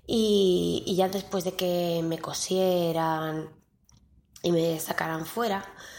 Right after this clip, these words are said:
fue cuando, eh, vi que vi-, venía mi marido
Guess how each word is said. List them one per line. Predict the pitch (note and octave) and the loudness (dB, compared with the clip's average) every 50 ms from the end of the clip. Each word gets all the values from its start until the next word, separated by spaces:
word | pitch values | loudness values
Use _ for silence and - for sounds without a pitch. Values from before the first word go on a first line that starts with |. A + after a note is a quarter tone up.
| - - - _ | -20 -20 -20 _
fue | - - - G3+ G3 | -10 -2 -2 0 2
cuando, | - G#3 G3+ F#3 F#3 F3 E3+ E3+ E3+ D#3+ D#3+ D#3+ D#3 D#3 D3+ D3+ D#3 D3+ C#3+ - - - | 4 4 4 4 4 2 2 2 2 2 2 2 0 0 0 0 0 0 -2 -2 -2 -4
eh, | - E3+ E3 D#3+ D#3 D#3 D3+ D3+ D3 D3 D3 D3 D3+ E3 E3 | -4 -2 -2 -2 -4 -4 -4 -4 -4 -4 -4 -4 -4 -6 -6
vi | - E3 D#3+ F3+ F3 | -6 -2 -2 0 0
que | - F#3+ F#3 F3+ F3 E3+ E3 | 2 0 2 2 2 2 0
vi-, | D#3+ E3 E3 | 0 0 -2
venía | - E3 D#3+ D#3+ F3 F3+ E3+ | -2 -2 0 0 0 0 0
mi | E3+ E3 D#3+ | 0 0 0
marido | D#3+ E3 F3+ A3+ A#3 G#3 G#3 | 0 0 0 -2 -2 -2 -4